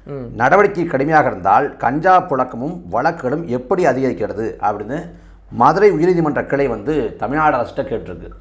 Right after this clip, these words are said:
Speaker 1: சரி.
Speaker 2: இப்ப போக சொல்லு.
Speaker 1: இதுதான் இவங்களோட ஆட்சியின் சாதனை அப்படின்னு
Speaker 2: ஆமா.
Speaker 1: சொல்ல வரீங்களா?
Speaker 2: அதாவது, போன ஆட்சி காலத்துல வந்து மதுபான கடையை மூடுங்க,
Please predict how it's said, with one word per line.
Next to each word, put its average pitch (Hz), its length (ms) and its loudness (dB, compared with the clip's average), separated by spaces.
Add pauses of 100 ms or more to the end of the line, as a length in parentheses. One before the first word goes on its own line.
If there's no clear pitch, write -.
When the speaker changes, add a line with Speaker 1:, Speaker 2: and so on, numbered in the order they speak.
Speaker 1:
சரி. 127 300 -4
Speaker 2:
இப்ப 143 220 0
போக 107 180 -2
சொல்லு. - 180 -14 (1600)
Speaker 1:
இதுதான் 190 420 8
இவங்களோட 185 360 8 (200)
ஆட்சியின் 170 420 4
சாதனை 165 560 4
அப்படின்னு 131 40 0
Speaker 2:
ஆமா. 123 200 2
Speaker 1:
சொல்ல 135 300 2
வரீங்களா? 117 460 2
Speaker 2:
அதாவது, 139 600 6 (580)
போன 156 280 6
ஆட்சி 160 280 2
காலத்துல 131 320 0
வந்து 117 640 -4
மதுபான 139 420 0
கடையை 120 340 0
மூடுங்க, 110 520 -4